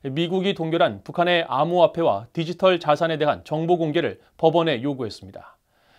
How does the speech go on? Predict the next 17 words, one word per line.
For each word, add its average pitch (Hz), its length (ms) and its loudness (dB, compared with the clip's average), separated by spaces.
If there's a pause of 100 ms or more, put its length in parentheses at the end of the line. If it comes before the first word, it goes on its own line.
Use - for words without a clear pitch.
(140)
법원이 175 460 2
이를 175 220 4
곧바로 180 520 4
승인했는데 160 720 -2 (360)
미국 165 240 4
내 143 240 0
북한 170 440 0
암호화폐 175 560 2
자산이 165 520 -2
얼마나 160 440 2
회수될 196 420 -2
수 170 140 -10
있을지 120 500 -8
주목됩니다. 98 760 -12 (340)
함지아 202 400 4
기자가 151 400 -2
보도합니다. 123 640 -10